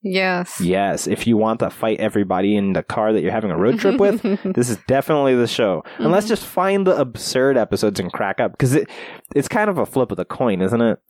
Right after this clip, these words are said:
Speaker 1: Yeah.
Speaker 2: You could have an episode that's, like, divisive and everybody's gonna fight. And it's like, "This is my stance. That's my stance. You're wrong. No, you're wrong." But you can also just have an episode that's completely stupid and you're
Speaker 1: Mm.
Speaker 2: just laughing the whole way.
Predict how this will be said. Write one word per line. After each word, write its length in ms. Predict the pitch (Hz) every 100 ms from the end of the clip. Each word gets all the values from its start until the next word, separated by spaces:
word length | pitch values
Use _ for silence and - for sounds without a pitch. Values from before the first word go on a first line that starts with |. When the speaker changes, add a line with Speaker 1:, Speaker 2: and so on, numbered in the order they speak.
| -
Speaker 1:
Yeah. 540 | 202 196 185 180 175
Speaker 2:
You 80 | 131
could 100 | 165
have 180 | 180 175
an 100 | 156
episode 520 | 143 143 165 175 151
that's, 260 | 135 107 -
like, 280 | 120 98 -
divisive 880 | 104 87 107 117 107 - 98 85 -
and 180 | 110 101
everybody's 640 | - 117 107 104 98 95 92
gonna 180 | 98
fight. 340 | - 95 78 -
And 160 | 101 92
it's 140 | 92
like, 160 | 107 - 147 185
"This 200 | 247 -
is 120 | 185
my 240 | 196 196
stance. 300 | 175 165 123
That's 180 | 175 185
my 180 | 233 247
stance. 340 | 190 175 143
You're 140 | 254 262
wrong. 320 | 240 247 175
No, 120 | 208
you're 180 | 247 254
wrong." 280 | 254 208 147 - -
But 100 | -
you 60 |
can 80 | 139
also 200 | 151 151
just 120 | 131 147
have 140 | 127
an 80 | 113
episode 320 | 113 - 113
that's 100 | 98
completely 420 | 98 - 113 92
stupid 680 | - - - 101 107 120 117 _ _ - _ _
and 120 | 104
you're 100 | 104
Speaker 1:
Mm. 20 |
Speaker 2:
just 160 | 202 101
laughing 400 | 95 98 101 101
the 60 | 98
whole 160 | 101
way. 220 | 98 90